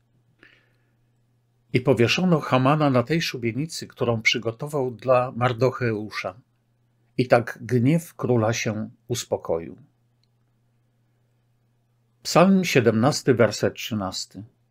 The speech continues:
Powstań, Panie, wystąp przeciwko niemu i powal go. Swoim mieczem ocal moją duszę od niegodziwego. Psalm siedemdziesiąty szósty, werset jedenasty.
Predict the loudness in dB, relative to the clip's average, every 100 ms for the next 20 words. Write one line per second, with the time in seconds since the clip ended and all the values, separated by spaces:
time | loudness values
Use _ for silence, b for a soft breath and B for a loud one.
0 | _ _ _ _ _ _ 0 0 0 0
1 | 0 0 0 -2 -8 _ _ _ _ _
2 | _ -6 0 2 2 0 -2 -8 -6 -6
3 | -2 0 2 0 -2 -4 -4 2 0 2
4 | -4 -2 -4 -4 _ _ _ _ _ _
5 | _ _ -8 -4 4 4 4 0 0 0
6 | -2 -6 0 -2 0 -2 -2 -4 -4 -6
7 | -12 -10 -6 -6 -8 _ -2 -2 0 0
8 | 2 0 -4 -6 -6 -6 -20 _ _ _
9 | _ _ _ _ _ _ _ _ _ _
10 | _ _ _ _ _ _ _ _ _ _
11 | _ _ -8 2 4 4 2 0 0 2
12 | 0 0 0 0 -2 -6 -4 -4 0 2
13 | 0 -2 -8 -4 -4 -4 -6 -12 -14 -20